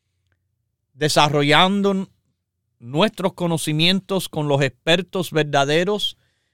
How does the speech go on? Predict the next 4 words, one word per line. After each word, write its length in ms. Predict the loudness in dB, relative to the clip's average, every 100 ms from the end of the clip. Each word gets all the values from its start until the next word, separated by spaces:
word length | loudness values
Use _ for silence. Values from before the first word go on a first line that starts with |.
| _ -10
hicimos 480 | -6 -2 0 2
un 200 | 2 0
producto 720 | -4 -4 -2 -2 -2 -6 -6 _
excepcional, 1400 | -6 -4 -4 0 0 -2 -8 -10 -4 -4 -2 -4 -4 -8